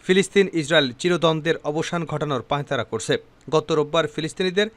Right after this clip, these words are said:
কেন্দ্রীয় পরিসংখ্যান ব্যুরো ছিয়াত্তরতম নাকাবা বার্ষিকী উপলক্ষে একটি প্রতিবেদন প্রকাশ করেছে। সেখানে দেখা গেছে, উনিশশো আটচল্লিশ সাল থেকে ফিলিস্তিনের ভেতরে এবং বাইরে প্রায়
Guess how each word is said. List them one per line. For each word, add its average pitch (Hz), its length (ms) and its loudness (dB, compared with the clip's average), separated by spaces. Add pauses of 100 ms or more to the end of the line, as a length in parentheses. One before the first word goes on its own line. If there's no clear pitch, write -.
(220)
কেন্দ্রীয় 190 320 6
পরিসংখ্যান 160 600 -2
ব্যুরো 135 200 -2
ছিয়াত্তরতম 156 640 -4
নাকাবা 147 460 0
বার্ষিকী 147 440 -4 (280)
উপলক্ষে 170 520 0
একটি 143 200 -4
প্রতিবেদন 151 500 -4
প্রকাশ 156 360 -6
করেছে। 156 360 -2 (140)
সেখানে 180 360 -4
দেখা 127 240 -4
গেছে, 131 300 -4 (280)
উনিশশো 175 260 0
আটচল্লিশ 190 520 0
সাল 196 120 -4
থেকে 190 220 -4
ফিলিস্তিনের 156 480 -4
ভেতরে 143 340 -4
এবং 143 260 -4
বাইরে 147 260 0
প্রায় 139 260 -2